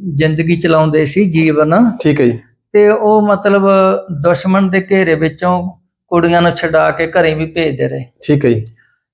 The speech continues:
Speaker 1: ਕਿਉਂਕਿ ਗੁਰਬਾਣੀ ਤਾਂ ਕਿਰਦਾਰ ਨੂੰ ਉੱਚਾ ਰੱਖਦੀ ਆ, ਵੀ
Speaker 2: ਠੀਕ।
Speaker 1: ਕਿਰਦਾਰ ਉੱਚਾ ਰੱਖ,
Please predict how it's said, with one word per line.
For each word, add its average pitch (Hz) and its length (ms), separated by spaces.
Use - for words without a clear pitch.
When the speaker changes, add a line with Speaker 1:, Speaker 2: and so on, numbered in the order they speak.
Speaker 1:
ਕਿਉਂਕਿ 269 360
ਗੁਰਬਾਣੀ 208 560
ਤਾਂ 240 160
ਕਿਰਦਾਰ 208 560
ਨੂੰ 233 160
ਉੱਚਾ 214 240
ਰੱਖਦੀ 151 460
ਆ, - 60
ਵੀ - 360
Speaker 2:
ਠੀਕ। 143 140
Speaker 1:
ਕਿਰਦਾਰ 185 460
ਉੱਚਾ 190 280
ਰੱਖ, 151 320